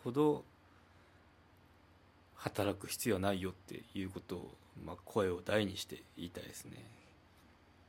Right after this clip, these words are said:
なんか、本末転倒ですよね。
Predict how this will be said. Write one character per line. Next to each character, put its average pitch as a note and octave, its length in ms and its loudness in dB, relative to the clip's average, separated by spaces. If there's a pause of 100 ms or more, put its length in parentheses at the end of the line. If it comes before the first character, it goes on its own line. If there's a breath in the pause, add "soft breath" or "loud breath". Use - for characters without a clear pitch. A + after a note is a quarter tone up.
(380)
な G#2+ 80 0
ん G2 60 -2
か、 - 280 -10 (880)
本 D3 200 2 (100)
末 - 200 0
転 G2+ 40 2
倒 G#2+ 240 6
で G2+ 100 8
す - 100 0
よ - 120 -10
ね。 - 80 -10